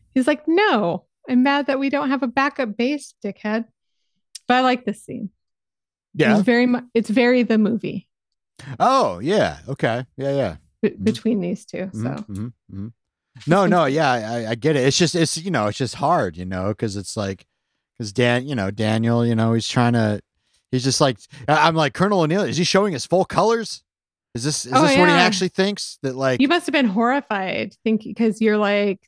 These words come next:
Speaker 1: "This is all real."
Speaker 2: Well, yeah, yeah, 'cause I, I, I was like, "Yeah, I wa-, I think I even had that thought." It's like, "Yeah, I mean, this is, this is very movie O'Neill here, and what,
Speaker 1: Yeah.
Speaker 2: what the hell happened here?" Uh, and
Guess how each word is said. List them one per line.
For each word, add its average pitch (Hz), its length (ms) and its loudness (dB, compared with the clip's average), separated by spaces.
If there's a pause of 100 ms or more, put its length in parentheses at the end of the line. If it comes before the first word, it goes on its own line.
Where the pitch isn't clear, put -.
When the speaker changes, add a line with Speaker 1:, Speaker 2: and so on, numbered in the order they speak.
Speaker 1:
"This 226 180 0
is 226 220 2 (160)
all 214 220 2
real." 220 480 0 (760)
Speaker 2:
Well, 190 160 4
yeah, 196 300 2
yeah, 147 280 0
'cause 139 160 -6
I, 131 380 0
I, - 20 -8 (120)
I 139 60 2
was 123 120 -2
like, 127 160 -4
"Yeah, 160 300 2
I 127 120 2
wa-, 131 140 -2 (320)
I 117 120 -10
think 220 180 -6
I 170 160 2
even 135 140 -4
had 147 220 -2
that 104 220 -4
thought." 95 220 -6
It's 87 140 -14
like, 101 180 -8
"Yeah, 123 300 -2 (100)
I 98 60 -8
mean, 101 160 -8
this 113 180 -6
is, 120 160 -4
this 117 220 -8
is 120 140 -8
very 117 520 0
movie 120 560 0
O'Neill 113 560 -2 (460)
here, 107 400 -2
and 110 260 -4
what, 117 160 0
Speaker 1:
Yeah. 110 120 0
Speaker 2:
what 127 180 2
the 135 100 2
hell 135 160 4
happened 135 440 -2
here?" 85 280 -10 (880)
Uh, 110 440 0
and 104 80 -10